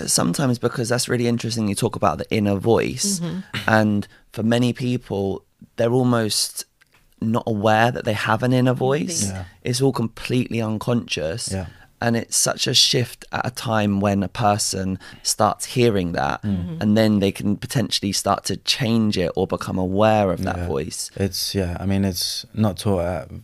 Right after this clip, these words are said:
Speaker 3: a young age at all, but I think once you become more advanced in your emotional intelligence, at first it's like, "Okay, I need to,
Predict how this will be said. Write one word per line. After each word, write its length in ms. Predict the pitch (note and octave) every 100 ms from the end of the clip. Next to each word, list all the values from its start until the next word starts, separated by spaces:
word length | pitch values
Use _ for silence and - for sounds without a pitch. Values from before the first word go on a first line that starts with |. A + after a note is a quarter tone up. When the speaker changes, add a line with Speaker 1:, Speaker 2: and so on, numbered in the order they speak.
| G#2+
Speaker 3:
a 140 | - F#2+
young 220 | F#2+ F#2
age 240 | F#2 F2+
at 160 | F2+ -
all, 180 | G2 F2
but 240 | F#2 E2+ - - - - -
I 60 | G2
think 340 | A2+ G#2 -
once 400 | G2+ A2 G2 -
you 320 | G#2 G2+ F#2 F2+ _ -
become 280 | G2+ - G2
more 220 | F#2+ F#2
advanced 480 | F2 F#2 F#2 F2 F#2+
in 280 | F#2 F2+ F2
your 380 | F2+ F2+ E2+ -
emotional 440 | F#2 F2+ F2 F2+
intelligence, 640 | F2 G2+ F#2 F2+ E2+ D2+ F2+
at 140 | C2+
first 380 | - G2 F2+ -
it's 160 | E2 -
like, 320 | E2+ D#2 - - - - F#2
"Okay, 240 | F#2 E2
I 80 | D2
need 180 | F2+ F2+
to, 360 | - E2+ D#2+